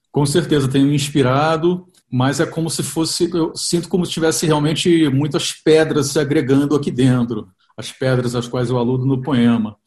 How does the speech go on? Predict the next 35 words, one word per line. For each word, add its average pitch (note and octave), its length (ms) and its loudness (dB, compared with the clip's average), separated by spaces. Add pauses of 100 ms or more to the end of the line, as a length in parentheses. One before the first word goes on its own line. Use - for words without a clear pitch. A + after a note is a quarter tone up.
(300)
E C3 420 4
é C3 100 6
um C#3+ 140 0
peso D3+ 300 0
que - 80 -12
vai C#3+ 140 0
ficando, G3 840 -2
e D#3 120 -4
apesar D3+ 360 -2
da D3+ 100 -2
gente C#3 300 -6
procurar C#3 720 -2
as A#2 80 -4
inspirações, D3 1080 -4 (200)
eu D3+ 240 -4
até C3+ 200 -4
escrevi D#3 420 -2
um C#3+ 140 -2
outro F3+ 240 -2
poema C#3 480 0
que B2 100 -6
também B2 220 -2
foi B2+ 120 -10
publicado A#2+ 460 -10
pela A#2 160 -4
mesma B2 240 -2
editora, B2+ 380 -4
a - 20 -4
Editora A2 300 -10
Raiz, A2+ 560 -6
que - 200 -20
foi C#3+ 100 0
pra C3+ 100 -4
uma C#3 100 2
antologia B2+ 880 0